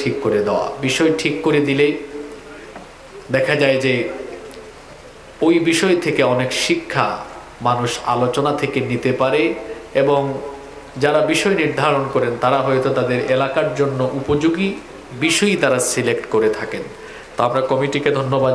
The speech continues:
জানাচ্ছি। তারা আমাকে যে বিষয় দিয়েছেন সেটি হচ্ছে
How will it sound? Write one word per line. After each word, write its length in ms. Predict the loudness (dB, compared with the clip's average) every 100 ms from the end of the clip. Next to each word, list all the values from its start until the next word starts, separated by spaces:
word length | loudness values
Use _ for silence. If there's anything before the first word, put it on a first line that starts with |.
| 2
জানাচ্ছি। 420 | 2 0 -2 -4 -6 -8 -16 -18 -20 -2
তারা 160 | 2 4 2
আমাকে 280 | 2 2 2 0
যে 60 | 0 0
বিষয় 260 | -2 0 0 2
দিয়েছেন 340 | 0 0 -2 -2
সেটি 200 | -4 -2 0
হচ্ছে 280 | -2 -2